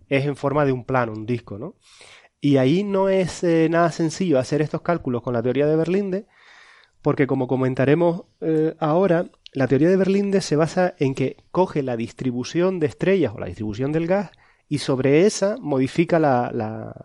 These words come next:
cómo tiene que ser la aceleración alrededor para de alguna forma inferir una especie de, mm, materia oscura fantasma, digamos, de alguna forma. Es decir, sería cuál es el equivalente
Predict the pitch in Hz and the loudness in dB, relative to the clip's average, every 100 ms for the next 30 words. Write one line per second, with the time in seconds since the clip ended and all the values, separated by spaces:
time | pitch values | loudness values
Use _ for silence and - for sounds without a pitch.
0 | - - - 147 151 165 160 - 156 120 | -20 -18 -4 0 2 2 2 0 -2 -2
1 | 120 123 135 151 165 165 175 208 _ _ | -2 -2 -2 0 2 2 2 -2 _ _
2 | _ _ _ _ 160 156 151 170 190 - | _ _ _ _ 2 2 2 2 0 0
3 | 196 196 185 170 - 170 185 190 180 151 | 0 0 0 -4 -2 0 2 0 -4 -2
4 | 175 - 180 160 170 180 _ _ _ _ | -4 -2 -2 0 0 -2 _ _ _ _
5 | _ _ 196 - 127 123 120 120 123 131 | _ _ -18 -12 -8 -8 -8 -4 -2 0
6 | 160 170 156 - 165 165 156 139 143 117 | 2 2 0 -2 0 2 4 2 -2 -2
7 | 175 143 120 117 135 123 120 123 135 131 | -4 -2 -4 -2 -2 -2 -2 -2 -4 -4
8 | 151 120 117 135 120 - - - _ _ | -6 -6 -6 -6 -8 -12 -20 -20 _ _
9 | 151 151 139 170 190 196 208 185 185 175 | 0 2 2 0 2 0 -2 -2 -2 0
10 | 175 185 180 202 | 0 -2 -4 -6